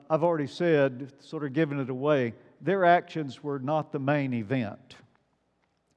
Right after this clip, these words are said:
We have a tendency to be proud of our ministry, like the preacher bragging about doing the devotions on Thursday. That, that's sort of ridiculous.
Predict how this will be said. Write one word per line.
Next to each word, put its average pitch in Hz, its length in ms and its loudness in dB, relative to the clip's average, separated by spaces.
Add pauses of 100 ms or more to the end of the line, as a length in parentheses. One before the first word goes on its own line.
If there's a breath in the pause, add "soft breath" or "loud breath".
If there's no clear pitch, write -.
(280 soft breath)
We 226 160 4
have 202 220 8
a 147 80 -2
tendency 160 880 -2 (400 loud breath)
to 180 120 0
be 165 220 4
proud 190 720 2
of 165 320 4
our 156 160 6
ministry, 139 720 -2
like 127 240 2
the 127 80 -10
preacher 139 380 -10
bragging 127 400 -2
about 123 340 -2
doing 127 220 -4
the 123 100 -4
devotions 113 640 -6
on 113 180 -6
Thursday. 110 500 -8
That, 120 200 -4 (200)
that's 120 240 -8
sort 120 200 -14
of 104 100 -12
ridiculous. 107 840 -10